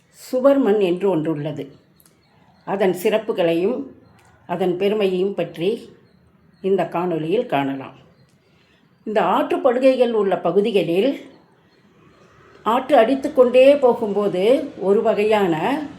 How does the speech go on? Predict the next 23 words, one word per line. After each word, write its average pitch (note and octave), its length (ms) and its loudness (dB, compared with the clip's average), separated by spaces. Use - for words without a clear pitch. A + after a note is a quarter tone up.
களிமண் C4+ 600 2
போன்று F#3 400 0
பிசைந்து A3 540 -2
பிசைந்து A#3 480 -4
எடுக்கும் F#3+ 420 -2
வண்ணம் E3 440 -2
ஒரு B3+ 180 6
வகை G#3+ 240 2
மண் F#3 220 0
உள்ளது. D#3+ 360 -4
இந்த A#3 260 -2
மண் A#3+ 320 0
என்ன A#3 240 0
செய்யும்? G3 520 -2
அடித்துக்கொண்டே B3+ 680 2
செல்லும். F3+ 420 -2
ஒரு F#3+ 200 -4
காலகட்டத்தில் G#3+ 760 -2
அந்த F3 280 -2
மண்ணை A#3 360 0
கையில் A3 380 -2
எடுத்து G3 480 -4
பிசைந்து A#3 600 -2